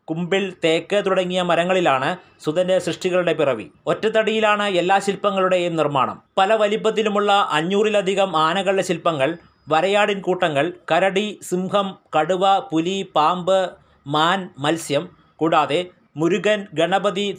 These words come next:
തിരുപ്പതി, യേശു തുടങ്ങിയ നിരവധി ശില്പങ്ങളാണ് ഈ കലാകാരന്റെ തൊഴിൽശാലയിൽ ഇപ്പോഴുള്ളത്.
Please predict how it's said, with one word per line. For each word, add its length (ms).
തിരുപ്പതി, 600
യേശു 300
തുടങ്ങിയ 440
നിരവധി 400
ശില്പങ്ങളാണ് 720
ഈ 200
കലാകാരന്റെ 640
തൊഴിൽശാലയിൽ 560
ഇപ്പോഴുള്ളത്. 640